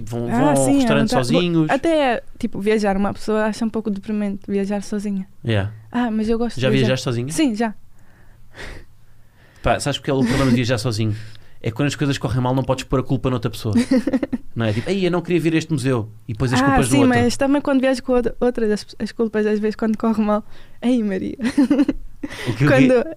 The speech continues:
Speaker 2: quando as coisas correm mal, imagina, hum, erro o caminho ou
Speaker 1: Sim,
Speaker 2: erramos
Speaker 1: sim.
Speaker 2: o caminho, é sempre a Maria.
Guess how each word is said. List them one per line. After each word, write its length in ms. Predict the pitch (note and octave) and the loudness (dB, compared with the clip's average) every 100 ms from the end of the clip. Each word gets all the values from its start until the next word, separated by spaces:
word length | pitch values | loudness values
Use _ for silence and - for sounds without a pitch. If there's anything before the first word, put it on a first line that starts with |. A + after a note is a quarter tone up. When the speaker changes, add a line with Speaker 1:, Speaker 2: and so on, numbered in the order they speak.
| - | -2
Speaker 2:
quando 180 | C#4 C4 | 2 2
as 80 | C4 | 4
coisas 240 | C#4 C#4 | 2 4
correm 300 | C4+ B3+ B3 | 2 2 2
mal, 260 | C4 D#4+ B3 | 4 4 4
imagina, 500 | A#3+ A#3 G#3+ F#3+ G3+ - - A3+ A3 G#3+ G3+ G3 | 4 2 0 -2 -6 -12 -4 0 2 2 2 2
hum, 200 | G3 G3 G3 - - | 0 -2 -6 -10 -4
erro 240 | - B3 | 2 2
o 60 | A#3 | 2
caminho 640 | B3 A3+ A#3+ B3+ G#3+ F#3+ | 2 4 4 4 4 2
ou 360 | F#3 F#3+ G3 G#3 | 0 2 2 4
Speaker 1:
Sim, 60 | A#3+ | 4
Speaker 2:
erramos 140 | B3 | 4
Speaker 1:
sim. 60 | A#3+ | 4
Speaker 2:
o 20 | |
caminho, 320 | B3+ B3+ A3+ | 4 4 2
é 120 | G3 A3 | 0 0
sempre 260 | C4 A#3 | 0 0
a 20 | |
Maria. 360 | G#3+ G3 G3+ | 0 0 -2